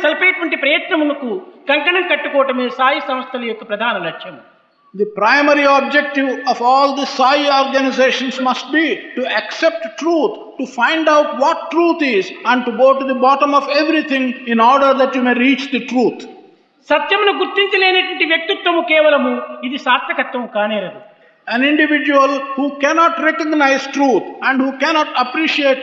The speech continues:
Speaker 2: truth has no place in the world.
Speaker 1: ఎన్ని సాధనలు సల్పినప్పటికీ, ఎన్ని రకమైనటువంటి నిష్ఠలు మనం చేసినప్పటికీ, మనము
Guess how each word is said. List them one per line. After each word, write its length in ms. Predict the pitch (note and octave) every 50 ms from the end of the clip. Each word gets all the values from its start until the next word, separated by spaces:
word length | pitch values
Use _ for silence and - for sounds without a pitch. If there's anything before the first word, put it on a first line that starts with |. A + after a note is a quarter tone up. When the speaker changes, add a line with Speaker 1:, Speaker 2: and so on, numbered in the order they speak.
| - C4+
Speaker 2:
truth 280 | C#4+ C#4+ C4+ G#3+ - - - - - - -
has 140 | A#3+ B3+ - A3 B3 C4
no 80 | C#4+ D4 D4+ D4+ D4 D4+
place 340 | C4+ C4+ C4+ C4 C4+ C4+ - - C4+ C4+ C4 B3+
in 80 | C4 C4 B3+ A#3+
the 60 | A3+ A3
world. 280 | A3 G#3 F3+ D3+ - - - - - - - - - D#4
Speaker 1:
ఎన్ని 180 | F4 F4+ F#4 F#4 F#4
సాధనలు 400 | - D#4 D#4 E4 F#4 F#4 F#4+ F#4 -
సల్పినప్పటికీ, 680 | D#4+ D4+ D#4 D#4 F4 D#4+ D#4+ D#4+ D#4 D4+ D4+ D4 D4+ E4 E4+ D#4+ - - - - - - _ _ - C#4+
ఎన్ని 160 | E4+ E4+ F4+ E4+ D#4
రకమైనటువంటి 600 | D4 D4+ F4 F#4+ G4+ G4 F#4+ F#4+ F4+ F4 F4 E4+ C#4+
నిష్ఠలు 300 | D4 C#4 - E4 F4+ F#4 F4+
మనం 140 | F4 E4 D4+ - -
చేసినప్పటికీ, 720 | C#4+ C#4 C#4+ D#4+ D#4+ D#4+ D#4+ E4+ D#4+ - D#4 D4+ D#4+ F4 F4 - - - - - - - _ _ _ _ _ _ _ _ _ A3+ B3+
మనము 260 | D#4+ F4 F#4 E4 C#4+